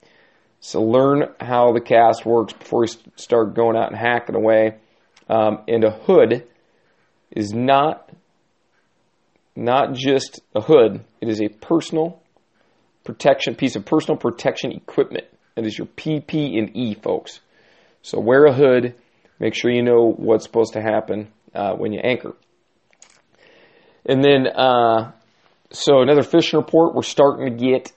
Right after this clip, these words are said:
uh, a few fish on dry flies, and, uh, we're having to earn 'em. But this is one of the most exciting times of the year to fish because these fish have not been hooked,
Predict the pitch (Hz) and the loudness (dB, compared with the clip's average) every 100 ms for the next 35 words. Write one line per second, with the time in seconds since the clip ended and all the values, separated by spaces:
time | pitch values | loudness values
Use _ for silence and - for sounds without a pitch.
0 | _ - 113 107 101 - 131 123 131 127 | _ 0 4 4 2 0 -6 -2 -2 -2
1 | 117 107 110 107 117 120 143 - - _ | -2 0 2 2 0 -2 -4 -10 -20 _
2 | _ - 123 117 117 117 110 113 113 131 | _ -2 0 0 2 4 4 2 2 2
3 | 131 117 120 131 151 170 _ - 104 131 | 2 0 -2 -2 -4 -10 _ -14 -8 -6
4 | 117 113 104 113 127 123 113 117 117 110 | -4 -6 -6 -2 -2 0 0 0 -2 -4
5 | - 117 120 123 123 117 113 107 107 104 | 0 2 2 0 -6 -4 -6 -4 -4 -4
6 | - 143 165 - - 107 107 113 - 113 | -4 -4 -4 -10 -12 -8 -6 -8 -4 -4
7 | 117 - _ _ _ _ _ - 117 123 | -4 -8 _ _ _ _ _ -2 0 2
8 | 120 110 107 - - 160 165 - | 2 2 -2 -2 0 0 -2 -12